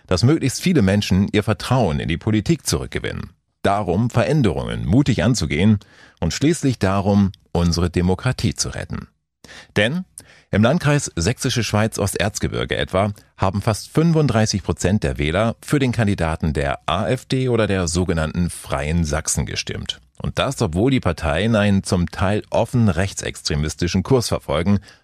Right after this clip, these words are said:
sagt Sachsens D-G-B-Chef Markus Schlimbach. Und er fordert, die ländlichen Regionen dürfen nicht weiter abgehängt werden. Nicht bei der Kinderbetreuung,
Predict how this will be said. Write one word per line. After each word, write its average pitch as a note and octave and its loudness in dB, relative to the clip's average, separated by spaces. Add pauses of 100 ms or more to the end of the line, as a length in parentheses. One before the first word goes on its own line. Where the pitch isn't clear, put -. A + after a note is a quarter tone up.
sagt D#2 -4
Sachsens A2+ 0
D-G-B-Chef E2+ 0
Markus F2 0
Schlimbach. - 0 (720)
Und G#2 0
er G#2+ 2
fordert, C3+ 0 (160)
die A#2 4
ländlichen B2 2
Regionen F#2+ 2
dürfen G2+ 4
nicht A#2 2
weiter D#2+ 2
abgehängt D2+ -2
werden. - -8 (120)
Nicht - -2
bei F#2 0
der G#2 -2
Kinderbetreuung, G2+ 2